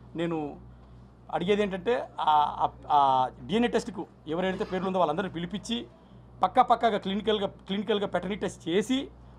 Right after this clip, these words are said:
రిటర్న్లో ఒక document ఇస్తే ఈ సమస్యకు ఇది శాశ్వత పరిష్కారం. ఈ బిడ్డకు పలానా తండ్రిని తెలుస్తుంది, నా బిడ్డలకు కూడా విషయం తెలుస్తుంది, శాంతి కూడా క్లియరెన్స్ ఉంటుంది, నాకు కూడా క్లియరెన్స్ ఉంటుంది. ఫ్యూచర్లో వచ్చే confusions కానీ complications కానీ ఏమీ ఉండవు.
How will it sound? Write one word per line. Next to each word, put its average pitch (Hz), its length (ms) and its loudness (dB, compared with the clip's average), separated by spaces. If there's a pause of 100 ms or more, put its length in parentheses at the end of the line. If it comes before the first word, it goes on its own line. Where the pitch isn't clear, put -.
రిటర్న్లో 247 380 2 (440)
ఒక 156 80 -4
document 190 400 0
ఇస్తే 254 420 2
ఈ 185 80 -6
సమస్యకు 202 460 -2
ఇది 175 120 -6
శాశ్వత 196 360 0
పరిష్కారం. 190 460 -4 (960)
ఈ 165 40 -8
బిడ్డకు 175 280 -2
పలానా 180 280 6
తండ్రిని 185 280 0
తెలుస్తుంది, 202 480 0 (600)
నా 160 120 6
బిడ్డలకు 170 320 0
కూడా 202 140 0
విషయం 185 440 -2
తెలుస్తుంది, 190 500 -2 (500)
శాంతి 185 280 4
కూడా 226 120 4
క్లియరెన్స్ 196 380 0
ఉంటుంది, 196 280 0
నాకు 208 320 4
కూడా 277 140 4
క్లియరెన్స్ 226 360 0
ఉంటుంది. 220 180 -4
ఫ్యూచర్లో 247 440 0 (400)
వచ్చే 202 220 0
confusions 226 560 0
కానీ 220 200 2
complications 196 540 0
కానీ 208 160 -2
ఏమీ 202 200 2
ఉండవు. 175 180 0